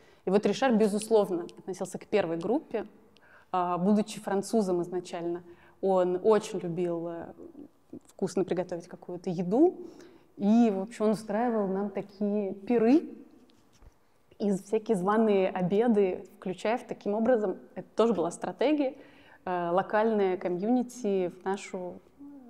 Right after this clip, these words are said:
значит, э, нашу жизнь резидентскую. И вот поэтому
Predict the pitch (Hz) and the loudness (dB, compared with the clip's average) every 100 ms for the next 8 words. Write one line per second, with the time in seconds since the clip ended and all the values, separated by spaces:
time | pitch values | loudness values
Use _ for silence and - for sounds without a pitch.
0 | 262 269 - 359 - - _ 185 180 185 | -20 -20 -14 -14 -14 -18 _ -18 -16 -12
1 | 185 196 - 190 185 175 185 - - _ | -8 -8 -6 -4 -2 -2 -4 -10 -20 _
2 | - 180 175 175 180 - - 214 _ _ | -12 -10 -8 -8 -12 -12 -16 -16 _ _
3 | _ _ _ - - - - 202 226 233 | _ _ _ -20 -20 -10 0 2 4 4
4 | 320 339 262 220 | 6 8 6 4